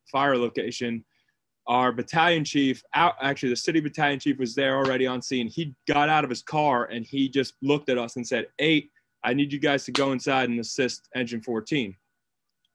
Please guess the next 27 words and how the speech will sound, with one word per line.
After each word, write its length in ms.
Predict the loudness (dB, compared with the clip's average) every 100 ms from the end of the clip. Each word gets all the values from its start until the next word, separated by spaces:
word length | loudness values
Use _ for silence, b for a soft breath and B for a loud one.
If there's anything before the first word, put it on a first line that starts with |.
| B B B -6
Um, 320 | -2 -2 -2
for 180 | 0 2
everybody 280 | 2 2 2
listening, 400 | 2 0 0 0
what 160 | 2
that 200 | 2 2
meant 300 | 2 2 2
was 440 | 2 2 2 -2 -12 -4
we're, 200 | -2 -2 0
Engine 240 | -2 0
fourteen 580 | -2 0 0 0 0 0
had 300 | -4 0 0 0
at 180 | -2 0
this 220 | 0 0
time 320 | 0 0 0
already 260 | 0 0 0
gone 280 | -2 -2
interior 440 | -2 -4 -2 0 0
to 140 | -4
try 220 | -6 -4 -2
to 80 |
make 200 | -2 -4
a 60 | -4
rescue. 400 | -6 -8 -8 -12
So 240 | -6 -4
we 220 | 0 0 2
knew 400 | 4 4 4